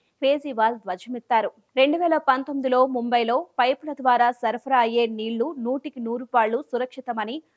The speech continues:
పాలక వర్గాలు ప్రకటించాయి. కానీ అంతకుముందు వానాకాలం వచ్చేసరికి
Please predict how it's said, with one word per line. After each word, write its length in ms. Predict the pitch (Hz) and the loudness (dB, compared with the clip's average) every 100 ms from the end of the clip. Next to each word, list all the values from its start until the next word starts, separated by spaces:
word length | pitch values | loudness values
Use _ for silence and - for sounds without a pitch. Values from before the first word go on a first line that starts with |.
| _ 254 | _ 2
పాలక 320 | 254 320 269 | 4 2 -2
వర్గాలు 480 | 240 226 240 208 262 | -4 -2 0 0 -2
ప్రకటించాయి. 680 | - 220 233 254 233 208 - - | -8 -12 -10 -12 -8 -8 -4 4
కానీ 360 | 247 247 311 - | 4 4 0 -2
అంతకుముందు 840 | 240 285 370 311 285 262 262 269 202 | -2 -2 -4 -2 -2 0 0 -2 -4
వానాకాలం 720 | 208 233 302 294 277 269 247 | -2 -2 -2 0 0 0 -4
వచ్చేసరికి 800 | 220 - 247 - 214 254 247 | -8 -4 -4 -2 -4 -4 -8